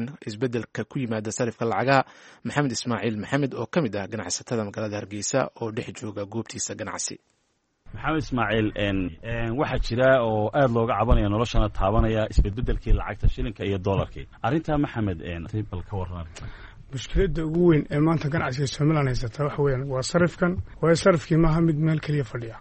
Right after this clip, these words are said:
Speaker 3: Hal saac gudihii baa laga yaabaa inuu laba jeer isbedelo. Qofkii imika ka iibisay, ood kaga iibisay qiimihii imika uu marayay, waxaa laga yaabaa in saacad ka bacdi oo doorkii hoos kaaga dhaco ama kor kugu kaco. Mushkiladaha ugu badan leh ee xitaa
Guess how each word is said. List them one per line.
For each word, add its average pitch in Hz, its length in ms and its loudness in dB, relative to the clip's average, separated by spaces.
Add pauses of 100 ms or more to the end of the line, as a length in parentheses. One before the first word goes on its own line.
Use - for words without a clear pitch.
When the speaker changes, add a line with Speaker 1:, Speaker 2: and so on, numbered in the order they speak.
Speaker 3:
Hal 190 240 2
saac 165 320 2
gudihii 175 240 0
baa 170 100 2
laga 160 140 4
yaabaa 156 160 6
inuu 143 160 4
laba 170 160 6
jeer 180 160 2
isbedelo. 170 480 -2 (240)
Qofkii 185 240 0
imika 156 240 4
ka - 200 -4
iibisay, 156 440 2 (220)
ood 143 180 -4
kaga 160 240 -2
iibisay 156 320 2
qiimihii 160 400 4
imika 147 240 2
uu 147 80 4
marayay, 156 320 2 (160)
waxaa - 160 0
laga 170 160 8
yaabaa 160 240 6
in 165 100 6
saacad 151 340 0
ka 156 120 0
bacdi 131 300 0 (180)
oo 143 80 0
doorkii 160 320 6
hoos 160 160 10
kaaga 143 240 2
dhaco 147 160 0
ama - 160 2
kor - 160 2
kugu 135 260 4
kaco. - 140 -4 (240)
Mushkiladaha 165 480 4
ugu 175 160 6
badan 160 320 4
leh 165 80 2
ee 147 80 -2
xitaa 135 360 -6